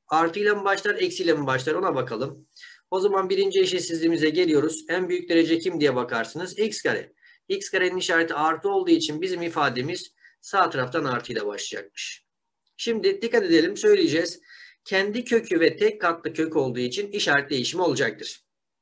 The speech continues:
Kendi kökü olmadığı için işaret değişimi olmayacaktır. Kendi kökü ve tek katlı kök olduğu için yine işaret değişimi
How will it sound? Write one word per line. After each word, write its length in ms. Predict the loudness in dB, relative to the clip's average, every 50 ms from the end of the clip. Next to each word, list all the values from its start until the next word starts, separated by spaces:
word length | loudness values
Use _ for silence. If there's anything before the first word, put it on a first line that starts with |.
| _ _ _ _ _ _ _ _ _ _ _ _ _ -16
Kendi 320 | -12 -8 -8 -6 -6 -4
kökü 240 | -4 -4 -4 -2 -2
olmadığı 440 | -2 0 0 0 0 0 0 0 0
için 300 | 0 -2 -2 -6 -6 -6
işaret 380 | -6 -4 -2 0 0 0 -2 -4
değişimi 340 | -6 -4 -4 -4 -4 -2
olmayacaktır. 840 | 0 0 0 0 -2 -4 -6 -6 -6 -8 -12 -16 -20 -20 -20 -20 _ _ _ _ _ _ -20 -20 _ -20 _ _ _ -8
Kendi 420 | -4 -2 -2 -2 -2 -2 -4 0
kökü 380 | 2 2 2 2 0 -2 0 0
ve 140 | -2 -2
tek 240 | 0 0 0 0 0
katlı 280 | -4 -4 -4 -4 -6 -4
kök 220 | -2 -2 0 0
olduğu 200 | -2 -2 -2 -4
için 220 | -6 -6 -6 -4 -2
yine 200 | -2 0 0 -2
işaret 380 | -2 -2 -2 -2 -2 -2 -4
değişimi 500 | -4 -6 -4 -4 -4 -4 -6 -6 -6 -10